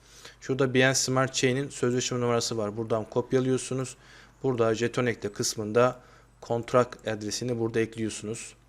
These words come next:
Burada sonraki diyorsunuz. Yani şuradaki şunu alıyorsunuz. Buradan, e, sonraki diyorsunuz. Vakınız buraya geliyor sevgili dostlar. Eğer vakınız gözükmüyorsa jeton ekle diyorsunuz.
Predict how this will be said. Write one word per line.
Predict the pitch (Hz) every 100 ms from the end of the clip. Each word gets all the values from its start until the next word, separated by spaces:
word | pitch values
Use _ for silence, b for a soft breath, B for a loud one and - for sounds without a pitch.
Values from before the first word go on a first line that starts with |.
| b b b _
Burada | 123 117 117 123 -
sonraki | - - 131 123 117 117
diyorsunuz. | 104 101 101 104
Yani | 110 107
şuradaki | 107 - 117 107 - 123 123 b b b -
şunu | - 120
alıyorsunuz. | 113 98 95 107 117 113
Buradan, | 113 113 117 - b b b -
e, | 104 104 104 104
sonraki | 101 - 120 113 - 101
diyorsunuz. | 98 - 113 123 - -
Vakınız | 117 117 117 107 110
buraya | 113 120
geliyor | 113 113 107
sevgili | - 107 110 110
dostlar. | 107 - 107 - B B B B -
Eğer | 123
vakınız | 117 120 117 127 123
gözükmüyorsa | 113 113 120 110 104 - 98
jeton | 110 107 110
ekle | 107 - 101
diyorsunuz. | 101 98 113 127 -